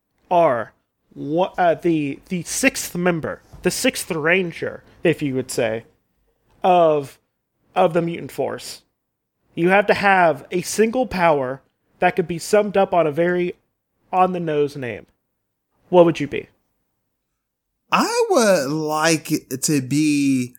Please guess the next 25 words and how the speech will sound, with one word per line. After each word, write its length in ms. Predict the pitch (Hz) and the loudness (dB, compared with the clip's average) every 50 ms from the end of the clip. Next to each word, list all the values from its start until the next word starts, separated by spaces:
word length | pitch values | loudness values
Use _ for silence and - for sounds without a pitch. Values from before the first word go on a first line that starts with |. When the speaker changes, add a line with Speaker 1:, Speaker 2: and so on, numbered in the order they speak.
| _ _ _ _ _ _ _ _ _ _ - | _ _ _ _ _ _ _ _ _ _ -10
Speaker 2:
the 320 | 135 123 120 143 143 135 - | -8 -4 -2 -2 -2 -2 -2
aim, 600 | 139 143 151 160 170 185 202 220 233 233 233 233 254 262 240 - _ _ _ _ _ _ _ - | -2 0 2 2 2 2 2 2 2 2 2 2 0 0 -2 -6 _ _ _ _ _ _ _ 0
and 240 | 143 135 131 131 131 | 2 2 2 4 4
I'm 200 | 131 131 131 139 | 2 4 4 4
able 340 | 139 139 135 127 127 127 123 | 2 2 2 0 0 -2 -2
to, 340 | - - 139 131 120 117 | -2 0 0 0 2 2
uh, 380 | 117 113 113 110 107 104 104 92 - - | 2 2 2 2 2 0 -2 -2 -2 0
I'm 160 | 131 123 117 | 0 0 2
a, 60 | 113 | 0
just 220 | 113 117 107 - | 0 0 0 0
a 40 | 123 | 0
great 280 | 107 120 123 117 104 95 | 0 0 0 0 0 2
marksman. 600 | 107 110 110 110 101 - - 107 98 90 92 95 - _ _ _ _ _ _ _ _ _ _ _ _ _ _ _ _ _ _ _ _ _ - | 2 2 2 2 2 0 0 -2 -2 -4 -6 -8 -12 _ _ _ _ _ _ _ _ _ _ _ _ _ _ _ _ _ _ _ _ _ -14
Speaker 1:
Okay. 400 | 202 196 - 143 131 151 190 - _ _ _ _ _ _ _ _ - | -8 -4 -2 -2 -2 -2 -4 -10 _ _ _ _ _ _ _ _ -4
Speaker 2:
With 240 | 131 139 131 131 135 | -2 0 0 0 2
a 380 | 123 117 113 113 113 110 110 | 2 2 4 4 2 2 2
six 500 | - - - - - - 185 170 - - | 2 2 2 2 2 2 2 0 0 0
shooter. 760 | - - - - 139 123 117 107 95 92 87 82 80 78 - _ _ _ _ _ _ _ _ _ _ _ _ _ _ _ _ _ _ _ _ _ _ | 0 0 2 2 2 2 2 2 0 -2 -4 -10 -14 -18 -20 _ _ _ _ _ _ _ _ _ _ _ _ _ _ _ _ _ _ _ _ _ _
Speaker 1:
Okay. 260 | _ - 156 139 139 | _ -8 -6 -4 -2
Speaker 2:
So, 400 | 139 - - 151 143 135 131 127 | 0 0 2 2 2 2 4 4
uh, 520 | 127 123 120 117 117 113 113 113 110 104 104 - - | 4 4 4 4 4 4 2 2 0 -2 -6 -6 -4
and 240 | 135 135 123 120 120 | 0 2 2 2 2
it's 220 | 120 113 - - | 0 0 -2 -2
where, 380 | 123 127 127 123 120 117 117 113 | 0 0 0 2 2 2 2 2
uh, 320 | 110 107 104 104 98 90 | 2 0 -2 -4 -6 -8